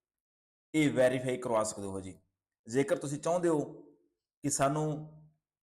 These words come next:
ਇਸ ਦੇ ਬਾਰੇ, ਅਸੀਂ ਘਰ ਬੈਠੇ ਕਿਵੇਂ ਵੈਰੀਫਾਈ ਕਰ ਸਕਦੇ ਹਾਂ,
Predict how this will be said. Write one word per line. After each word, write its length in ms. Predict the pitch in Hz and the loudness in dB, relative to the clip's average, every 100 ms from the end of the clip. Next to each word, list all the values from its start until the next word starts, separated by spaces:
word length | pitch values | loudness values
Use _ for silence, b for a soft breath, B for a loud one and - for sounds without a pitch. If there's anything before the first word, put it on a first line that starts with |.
| _ _ - | _ _ -6
ਇਸ 160 | 160 | -2
ਦੇ 100 | 160 | 0
ਬਾਰੇ, 300 | 143 143 147 | 4 4 4
ਅਸੀਂ 160 | 147 143 | 0 -2
ਘਰ 200 | 120 117 | -2 0
ਬੈਠੇ 260 | 151 151 147 | -2 -2 -4
ਕਿਵੇਂ 240 | 139 151 | -6 -4
ਵੈਰੀਫਾਈ 340 | 135 127 131 | -2 -2 -4
ਕਰ 160 | 123 131 | -4 -4
ਸਕਦੇ 260 | - 135 | -6 -8
ਹਾਂ, 140 | 135 | -8